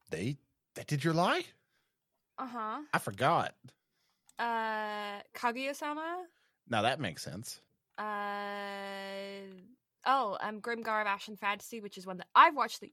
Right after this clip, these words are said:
Speaker 2: you haven't, but I nearly cosplayed as a character from that, so.
Speaker 1: Oh, interesting.
Speaker 2: Fairy Tail, they've done some of. Um, Working, did we cover Working?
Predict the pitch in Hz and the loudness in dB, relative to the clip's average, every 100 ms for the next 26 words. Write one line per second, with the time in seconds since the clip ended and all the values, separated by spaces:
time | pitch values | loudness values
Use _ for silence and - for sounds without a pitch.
0 | - 254 247 190 185 190 - 196 - 202 | -6 -4 -2 0 -2 -2 -6 -2 2 2
1 | 202 185 175 - 226 226 220 180 175 - | 2 -4 -6 -4 -4 -2 -8 -6 -10 -8
2 | 202 185 196 226 214 226 226 240 254 254 | -6 -6 -6 -10 -10 -10 -10 -6 -6 -6
3 | - - 175 - - - _ _ _ - | -10 -12 -10 -10 -12 -18 _ _ _ -2
4 | 175 427 427 277 110 156 170 110 147 139 | -2 -2 -2 -2 0 0 0 -4 -6 -14
5 | - - 285 269 277 269 - 254 262 254 | -16 -2 0 2 0 -2 -8 -8 -6 -4
6 | 254 262 254 247 233 254 240 233 247 240 | -4 -6 -6 -10 -10 -6 -8 -8 -10 -8
7 | 240 240 240 - 233 226 226 226 226 226 | -8 -10 -12 -10 -8 -6 -8 -8 -10 -12
8 | 214 _ _ _ _ _ _ - 208 202 | -18 _ _ _ _ _ _ -4 -2 -2
9 | 180 220 294 311 - 339 330 302 302 403 | -4 2 4 4 0 -6 -6 -6 -6 -6
10 | 349 330 330 339 320 359 359 | -8 -8 -2 -2 -4 -12 -12